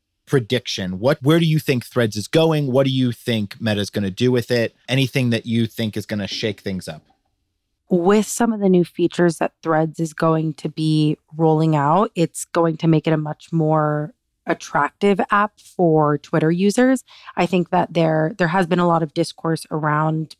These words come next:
Speaker 2: users being kind of frustrated with Twitter and a lot of the changes that are being made. I think this is a huge wake-up call for Twitter. And I think that they might start to pull back some of the initial features that they did roll out when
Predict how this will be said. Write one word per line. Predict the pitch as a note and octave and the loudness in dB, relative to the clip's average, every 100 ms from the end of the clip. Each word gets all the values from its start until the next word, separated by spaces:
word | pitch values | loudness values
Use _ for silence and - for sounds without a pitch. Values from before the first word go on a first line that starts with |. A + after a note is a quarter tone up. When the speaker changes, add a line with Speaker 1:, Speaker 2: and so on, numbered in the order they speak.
| _ | _
Speaker 2:
users | F3+ E3 D#3 D#3+ D3+ | -2 0 2 0 -2
being | - D3 | -2 -4
kind | - E3 | -4 -12
of | |
frustrated | - A3+ - G3 F3+ E3+ | -4 -4 -2 -2 -2 -2
with | E3 | -8
Twitter | - F3+ D#3+ D#3+ | -6 -4 -2 -2
and | D#3 | -2
a | D#3 | -4
lot | D#3 | -4
of | D#3 | -4
the | |
changes | E3+ F#3 F3+ F3+ | -4 -2 -2 0
that | F3+ | 0
are | F3+ | 0
being | E3+ E3 E3 | -2 0 2
made. | E3 E3 E3 - - - | 2 2 0 -8 -16 -6
I | D#3 | -2
think | E3+ - | -2 0
this | F3 - | 0 2
is | E3 D#3+ - - _ _ | 2 0 -6 -20 _ _
a | D#3+ | -6
huge | - D#3+ D#3 | -2 -2 0
wake-up | D#3 - F3+ | -2 -2 -4
call | - G3+ G3+ G3+ - | -2 2 4 2 -4
for | - G#3 G3 G3 G3 F#3+ A#3+ | 0 4 4 4 2 0 -4
Twitter. | - G#3+ A3+ A#3+ - _ _ _ | -4 0 2 0 -2 _ _ _
And | E3+ | 0
I | D#3+ | 0
think | D#3+ F3 D#3 | 0 -2 0
that | D#3+ D#3 D#3 | 0 0 2
they | D#3 D#3 D#3 - | 2 4 0 -2
might | E3 D#3+ F3 | -2 0 0
start | - C#4 - | -2 -4 -4
to | E3+ | -6
pull | - D#3+ | -4 -2
back | D3+ C#3+ - | 0 -2 -4
some | - E3+ | -6 -6
of | D3+ | -2
the | D#3 | -2
initial | D3+ D#3 - | -2 -4 -8
features | E3+ E3 - D#3+ | -8 -6 -2 -2
that | D3+ | -2
they | - D#3 | 0 0
did | D#3+ D#3 | 2 0
roll | D#3+ D#3 | 0 2
out | D#3 D#3 - | 0 -2 -4
when | D#3 D#3 D3+ D3+ D#3 | -2 0 0 -2 -4